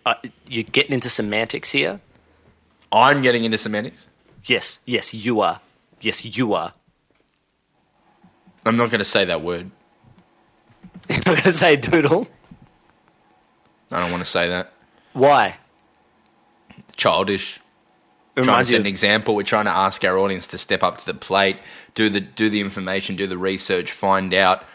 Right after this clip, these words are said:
Speaker 2: what, what it was like when The Weakest Link was on T V.
Speaker 1: Yeah, yeah, yeah. And Rove
Speaker 2: Or
Speaker 1: plays into that, by the way.
Speaker 2: Well, that's why I asked
Speaker 1: Part
Speaker 2: him.
Speaker 1: of the
Speaker 2: I said, "Would,
Speaker 1: zeitgeist.
Speaker 2: do you mind if I call you to talk about the two thousands?"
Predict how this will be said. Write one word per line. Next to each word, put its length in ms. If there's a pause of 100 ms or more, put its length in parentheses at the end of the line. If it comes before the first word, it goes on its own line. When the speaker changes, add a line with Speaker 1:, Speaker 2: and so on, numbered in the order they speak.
(280)
Speaker 2:
what, 560 (2250)
what 340
it 60
was 180
like 240
when 100
The 80
Weakest 360
Link 160
was 100
on 120
T 180
V. 300
Speaker 1:
Yeah, 220 (120)
yeah, 240
yeah. 240 (680)
And 160
Rove 220
Speaker 2:
Or 60
Speaker 1:
plays 280
into 220
that, 200
by 120
the 100
way. 300 (1040)
Speaker 2:
Well, 80
that's 220
why 240
I 160
asked 200
Speaker 1:
Part 140
Speaker 2:
him. 80
Speaker 1:
of 100
the 60
Speaker 2:
I 40
said, 120
"Would, 60
Speaker 1:
zeitgeist. 380
Speaker 2:
do 100
you 40
mind 140
if 100
I 80
call 320
you 220
to 120
talk 260
about 260
the 40
two 220
thousands?" 800